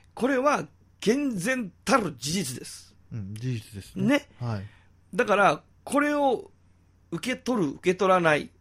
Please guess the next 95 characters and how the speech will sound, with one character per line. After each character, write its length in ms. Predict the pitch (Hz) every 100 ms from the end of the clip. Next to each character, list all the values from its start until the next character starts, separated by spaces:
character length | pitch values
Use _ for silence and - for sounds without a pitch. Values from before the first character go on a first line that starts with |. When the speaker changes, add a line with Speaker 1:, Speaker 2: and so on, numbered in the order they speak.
| _ _
Speaker 1:
あ 100 | -
る 120 | 190 233
い 40 |
は 80 | 190
勝 300 | - 151 165
者 100 | 180
側 240 | 175 170
に 140 | 165 139
回 220 | 147 147
っ 100 | -
て 100 | 147
ど 140 | 156
う 40 | 156
の 100 | 127
こ 120 | 127
う 20 |
の 100 | 143
言 180 | 139 147
う 60 |
と 100 | 120
か、 240 | - 135 - _ - -
敗 240 | - 151
者 120 | 175 170
側 200 | 170 165
に 120 | 160
回 140 | 170
っ 40 | -
て 120 | 127
ど 140 | 143
う 20 |
の 80 | 131
こ 60 | 127
う 340 | - - -
の、 80 | 233
も 140 | 247
う 60 | 151
勝 180 | - 175
手 140 | 220
に 80 | 220
し 40 | -
て 60 |
く 80 | 226
だ 80 | 233
さ 200 | 233 147
い。 60 | - 139
Speaker 2:
う 40 |
ん。 360 | 139 127 110 98
Speaker 1:
え 220 | 151 143
え、 20 | -
私 240 | 151 196
は 60 | 165
知 140 | -
っ 20 | -
た 100 | 233
こ 60 |
っ 20 |
ち 100 | 262
ゃ 40 | 147
あ 60 |
り 60 | 156
ま 100 | 220
せ 60 | 202
ん、 40 |
そ 80 | 131
ん 40 | 139
な 80 |
こ 80 | 123
と 80 | -
は。 80 | 127
Speaker 2:
う 40 |
ん。 300 | 117 110 95
Speaker 1:
は 140 | 101 -
い。 100 | - _ - _ - _
あ 120 | 240
っ 100 | 277 -
た 100 | -
ん 60 | -
で 160 | _ -
す。 260 | - - _ _ _ _ _ _ _ _ 185
で、 400 | 254 254 - _ _ _ _ _ _ _
二 120 | 170 247
度 100 | 254
と 180 | 160
起 80 | 143
こ 80 | 190
し 80 | 185
ち 60 |
ゃ 40 | 156
な 140 | 123
ら 80 | 143
な 120 | 151
い 40 | -
ん 120 | 175
で 120 | -
す。 240 | - -